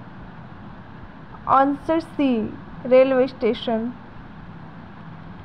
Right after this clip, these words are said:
क्वेश्चन नंबर सेवन,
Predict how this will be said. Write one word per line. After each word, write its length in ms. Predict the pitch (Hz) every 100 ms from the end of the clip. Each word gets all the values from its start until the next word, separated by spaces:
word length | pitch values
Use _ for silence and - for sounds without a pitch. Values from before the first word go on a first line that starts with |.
| - - - - - - - - - - - - - - - - - - -
क्वेश्चन 400 | 294 320 - 349
नंबर 360 | 320 285 302
सेवन, 560 | 330 - 262 233 226 254